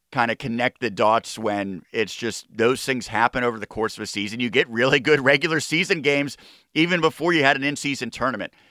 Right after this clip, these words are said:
So I don't know that there's really been a difference. I think that it's a cool idea in the sense that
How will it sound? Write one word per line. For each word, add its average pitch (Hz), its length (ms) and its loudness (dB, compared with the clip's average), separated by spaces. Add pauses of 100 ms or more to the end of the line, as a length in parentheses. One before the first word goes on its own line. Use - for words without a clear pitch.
(120)
So 143 380 2 (1000)
I 175 140 6
don't 220 200 4
know 156 160 6
that 135 200 -4
there's 131 200 -2
really 135 220 0
been 120 160 -2
a 113 80 -2
difference. 87 480 -8
I 101 80 0
think 196 320 -6 (560)
that 147 160 4
it's 147 140 -4
a 139 60 -2
cool 170 340 0
idea 135 560 2
in 143 140 -2
the 120 100 -4
sense 131 340 0
that 123 200 2